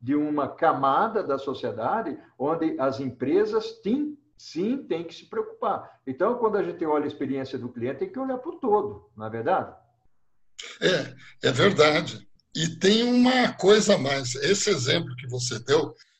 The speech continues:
Speaker 2: de visitar a loja, de apalpar e depois executar a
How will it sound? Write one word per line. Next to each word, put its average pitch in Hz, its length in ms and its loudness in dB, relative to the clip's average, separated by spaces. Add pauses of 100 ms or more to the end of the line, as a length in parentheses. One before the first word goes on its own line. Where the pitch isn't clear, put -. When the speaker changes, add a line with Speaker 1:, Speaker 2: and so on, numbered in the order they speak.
Speaker 2:
de 139 120 0
visitar 139 760 4
a 123 80 4
loja, 127 640 4
de 127 240 2
apalpar 131 1000 4 (260)
e 127 80 -2
depois 147 680 2
executar 123 640 2
a - 100 -2